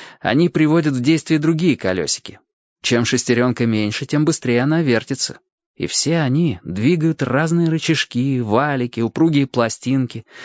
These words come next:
заставляют прыгать разноцветные шарики, крутят бронзовые фигурки корабликов, петушков и лошадок. И сколько это продолжается, непонятно.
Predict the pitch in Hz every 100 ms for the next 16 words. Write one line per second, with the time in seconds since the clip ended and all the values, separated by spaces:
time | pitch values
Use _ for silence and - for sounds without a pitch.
0 | - - 107 - 104 139 160 - 139 156
1 | 147 143 135 127 123 139 143 127 - 107
2 | 113 110 - - - _ - 101 120 131
3 | 117 120 127 117 120 120 117 123 113 110
4 | 107 110 131 107 92 58 - 104 110 -
5 | 123 147 113 104 92 - 156 139 - _
6 | - _ _ _ _ _ - - - 185
7 | 175 170 147 139 131 127 123 123 117 -
8 | - 120 113 _ _ _ _ 90 98 131
9 | - 101 90 80 71 - -